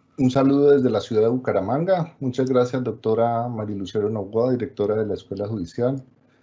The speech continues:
Un saludo extensivo a la doctora Gloria Estela López Jaramillo, presidenta del Consejo Superior, y a todos los servidores y servidoras judiciales y demás personas que se han conectado a esta videoconferencia. Mm,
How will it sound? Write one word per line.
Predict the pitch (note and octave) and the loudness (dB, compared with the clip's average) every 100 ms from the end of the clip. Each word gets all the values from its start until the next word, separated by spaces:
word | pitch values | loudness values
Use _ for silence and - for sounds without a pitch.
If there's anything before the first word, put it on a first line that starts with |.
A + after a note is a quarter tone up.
| _ _ _ _ _ _ _ | _ _ _ _ _ _ _
Un | C3 B2 | 0 4
saludo | B2+ B2 B2 | 4 4 2
extensivo | B2 A2+ F#2 B2+ | 0 -6 -2 0
a | B2 | 2
la | |
doctora | A#2 F#2 G#2+ A2 | 2 2 0 0
Gloria | A2 G#2+ G2 | -2 -4 -4
Estela | F2 - G#2 G#2+ | -8 -10 -4 -2
López | G#2+ G#2+ G#2+ | -2 0 -2
Jaramillo, | A2 G2+ G#2 A#2 C3 | -2 -4 -4 -2 -4
presidenta | B2 - F#2+ F#2 | -4 -8 -8 -6
del | G2+ | -8
Consejo | G2+ F2+ F#2+ F#2 | -8 -10 -8 -10
Superior, | - - F#2+ A#2 D3 - _ _ | -12 -10 -2 -2 -2 -8 _ _
y | A2 | -2
a | G2+ | 0
todos | A#2+ A#2+ B2 | 2 2 2
los | C3 | 0
servidores | A2+ F#2+ G2 G#2+ B2 B2+ B2 - | -4 -4 2 2 2 0 -4 -12
y | A#2+ | -6
servidoras | - - G2 G2 G#2 A2 | -4 -4 -2 -2 -2 -2
judiciales | C3+ B2+ - C3+ G2+ G2+ - _ _ _ _ _ _ _ | -2 -2 0 0 0 -2 -8 _ _ _ _ _ _ _
y | G#2+ | -4
demás | G#2+ G#2 G2 | -2 -2 -4
personas | B2 - A#2 A2 | -6 -4 -4 -4
que | - | -8
se | F2 F#2 | -8 -8
han | |
conectado | F2 G#2+ F#2+ - F#2 | -6 -8 -4 -2 0
a | F#2 | 0
esta | F#2 - G2+ - _ _ _ _ _ | -2 -4 -4 -6 _ _ _ _ _
videoconferencia. | A2+ G#2+ G2 F#2 E2+ F2+ E2+ G2 G2+ E2 - _ _ _ _ _ _ _ _ _ _ _ _ _ - | -4 0 2 0 -2 -6 -4 -2 0 -2 -10 _ _ _ _ _ _ _ _ _ _ _ _ _ -4
Mm, | A2+ A2 A2+ | 0 2 2